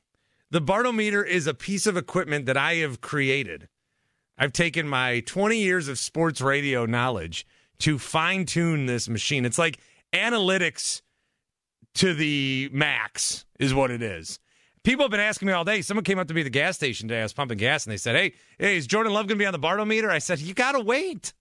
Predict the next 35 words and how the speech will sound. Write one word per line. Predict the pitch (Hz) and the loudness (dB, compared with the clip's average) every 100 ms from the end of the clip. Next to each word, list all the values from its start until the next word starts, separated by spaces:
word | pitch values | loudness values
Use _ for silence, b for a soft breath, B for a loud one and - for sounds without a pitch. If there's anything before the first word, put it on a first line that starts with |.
| _ _ _ _ _ _ _ _ _ - | _ _ _ _ _ _ _ _ _ -2
Even | 233 | 0
Shep, | 233 - 254 269 - - | 2 4 2 0 -4 -4
uh, | 185 196 | -2 0
Shep | 254 269 | 2 2
was | 294 208 | 2 2
asking | 190 - | 0 0
me | 214 | 2
earlier, | 220 285 254 196 - b b _ | 2 2 0 -2 -6 b b _
"Y-, | - 165 123 | -6 -4 0
where's | 165 202 131 | 2 2 2
Brock | 202 202 - | 0 0 0
Purdy? | 233 233 185 | 2 2 2
Where's | 196 156 | 0 0
Brock | 208 196 | -2 -2
Purdy?" | - 226 220 185 | -4 0 2 2
I | 175 | 0
said, | - 190 156 | 0 -2 -2
"Shep, | - 226 262 - _ _ - | 0 0 0 -4 _ _ -2
we | 196 | 2
haven't | 247 262 240 - | 2 2 -4 -8
fired | - 214 262 285 | -4 0 0 0
it | 294 | 2
up | 302 | 2
yet. | 302 302 | 2 2
I | 240 | 2
don't | 247 269 | 0 0
know. | 233 254 285 233 110 _ _ _ _ _ - | 0 2 2 2 -4 _ _ _ _ _ -4
I | 160 214 | 0 2
don't | 233 233 | 2 0
know | 208 220 | 0 0
the | 208 | 2
results | 202 175 196 175 | 0 0 -2 -2
of | |
the | 170 | 0
Bartometer." | 180 196 190 165 127 | 2 2 2 2 0